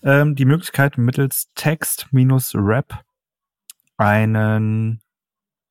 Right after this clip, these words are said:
schöneren Umbruch zu erzeugen. Und zwar gibt es da die, ja, Values Balance und Pretty.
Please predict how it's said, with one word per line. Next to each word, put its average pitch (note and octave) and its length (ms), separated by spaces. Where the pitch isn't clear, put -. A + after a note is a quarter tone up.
schöneren D3+ 500
Umbruch D3+ 380
zu - 120
erzeugen. F2+ 400
Und F#2 100
zwar A2+ 160
gibt - 240
es - 160
da A2 220
die, A2 320
ja, F2+ 200
Values C3 520
Balance D#3 680
und A#2+ 400
Pretty. A2 440